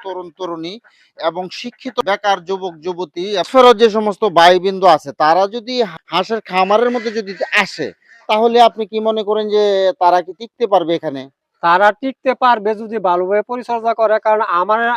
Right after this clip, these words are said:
Speaker 2: আমার এইটা দেখিয়া অনেক লোকই করছে, কারণ অনেক লোক অনা লাগিয়ে আছে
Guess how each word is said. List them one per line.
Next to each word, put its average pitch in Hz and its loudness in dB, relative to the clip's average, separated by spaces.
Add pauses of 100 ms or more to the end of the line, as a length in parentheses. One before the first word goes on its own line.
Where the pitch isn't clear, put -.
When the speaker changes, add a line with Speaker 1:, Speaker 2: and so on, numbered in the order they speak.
(180)
Speaker 2:
আমার 220 2
এইটা 247 -6
দেখিয়া 190 -2 (640)
অনেক 214 2
লোকই 262 -2
করছে, 254 0 (260)
কারণ 202 0 (200)
অনেক 233 -2
লোক 262 -4
অনা 233 2
লাগিয়ে 220 2
আছে 220 -2